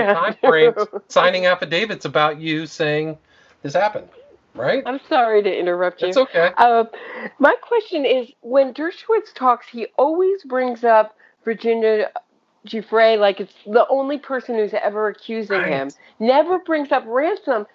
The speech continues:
Speaker 1: So
Speaker 2: Right.
Speaker 1: is that because Ransom's story is much more damaging,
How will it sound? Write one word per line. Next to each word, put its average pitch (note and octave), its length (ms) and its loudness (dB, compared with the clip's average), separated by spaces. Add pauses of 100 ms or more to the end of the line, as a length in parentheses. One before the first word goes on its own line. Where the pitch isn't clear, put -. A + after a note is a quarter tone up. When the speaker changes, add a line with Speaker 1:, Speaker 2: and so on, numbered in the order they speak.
(100)
Speaker 1:
So D4 260 0
Speaker 2:
Right. A#3+ 80 -2
Speaker 1:
is C#4 140 -6
that E4+ 260 2
because C#4+ 400 0
Ransom's C#4+ 800 -2 (840)
story C4+ 540 4
is G3 160 2
much A3 320 2
more F3 260 2 (140)
damaging, B3+ 760 0